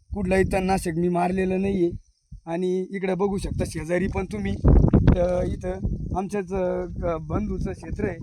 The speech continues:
इथे गिन्नी लावलेलं आहे. आणि हे बघा,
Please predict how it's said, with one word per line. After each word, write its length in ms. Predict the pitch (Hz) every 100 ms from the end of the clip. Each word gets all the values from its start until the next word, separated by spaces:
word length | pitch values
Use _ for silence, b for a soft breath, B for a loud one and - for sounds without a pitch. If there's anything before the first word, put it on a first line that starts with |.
| - - -
इथे 180 | 175 -
गिन्नी 400 | 175 208 214 208
लावलेलं 360 | 196 202 196
आहे. 360 | 185 160 - - - - -
आणि 460 | 165 175 180 180 -
हे 80 | 196
बघा, 200 | 185 156